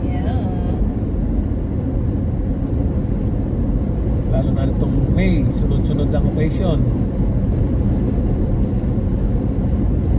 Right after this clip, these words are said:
Speaker 2: By June, ganun din. So, marami kayong aabangan na hindi nakakaiba, pero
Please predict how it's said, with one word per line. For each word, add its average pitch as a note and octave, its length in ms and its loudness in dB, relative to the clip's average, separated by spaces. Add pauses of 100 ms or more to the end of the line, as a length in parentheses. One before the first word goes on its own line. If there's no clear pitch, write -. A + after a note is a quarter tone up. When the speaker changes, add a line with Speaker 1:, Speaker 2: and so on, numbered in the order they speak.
(140)
Speaker 2:
By D3 80 2 (240)
June, F#3 240 2 (480)
ganun C#3+ 320 0
din. D#3 240 0 (1800)
So, - 80 0 (480)
marami F#3 320 2
kayong F3+ 320 0
aabangan - 560 0
na - 120 2 (2250)
hindi F3+ 160 2
nakakaiba, D3 720 2
pero - 240 0